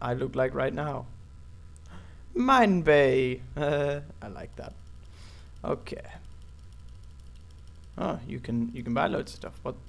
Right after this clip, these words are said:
what was that? A fridge for six emeralds? Rip. <laughs> Let's try the T V.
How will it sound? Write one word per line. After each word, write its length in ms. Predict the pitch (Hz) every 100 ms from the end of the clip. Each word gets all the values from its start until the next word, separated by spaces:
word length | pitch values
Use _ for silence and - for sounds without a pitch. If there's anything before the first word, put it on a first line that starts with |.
| -
what 100 | 139
was 80 |
that? 240 | 143 - -
A 60 | 123
fridge 440 | - - 160 160
for 200 | - -
six 480 | - - 165 - - -
emeralds? 560 | 160 180 185 185 - - - - - -
Rip. 540 | 143 180 - - - - - - -
<laughs> 20 | 226 135 123 - - - - - - - -
Let's 140 | - -
try 240 | - 120
the 120 | 117
T 200 | 120 110
V. 320 | 117 58 -